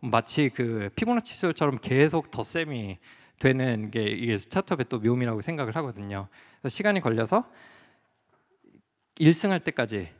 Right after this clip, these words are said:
일단 버티는 거. 근데 일 승도 못하는 경우가 상당히 생각보다 많습니다. 와이씨 중에서도. 그러다 보니까 일 승에 정말 집중을 하면 좋을 것 같다라는 생각이고, 그래서 저희도 이런 유스 케이스들 많이 만들려고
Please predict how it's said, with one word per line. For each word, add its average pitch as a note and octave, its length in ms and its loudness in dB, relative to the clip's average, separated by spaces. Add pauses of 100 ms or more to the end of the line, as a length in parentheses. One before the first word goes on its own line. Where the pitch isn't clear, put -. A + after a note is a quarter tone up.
(140)
일단 B2 340 -2
버티는 A#2 400 -2
거. D3+ 140 -4
근데 C3+ 160 2
일 D#3+ 160 8
승도 A3 260 -2
못하는 C#3 360 -2
경우가 A2+ 420 -2
상당히 G3+ 480 -4
생각보다 F#3 400 -6
많습니다. F#2+ 520 -8 (100)
와이씨 C#3 520 2
중에서도. G2+ 680 -6 (340)
그러다 A#2 180 -6
보니까 A2+ 480 -6 (400)
일 C3 180 2
승에 C#3+ 500 -2
정말 G#2+ 300 -6
집중을 B2 300 -10
하면 C3 140 -8
좋을 A2 180 -6
것 - 260 -10
같다라는 A2+ 440 -12
생각이고, B2 580 -10 (280)
그래서 C3+ 140 -2
저희도 B2 300 4
이런 A2+ 180 0
유스 A#2 160 0
케이스들 - 400 -6
많이 G2 220 -4
만들려고 G2+ 680 -6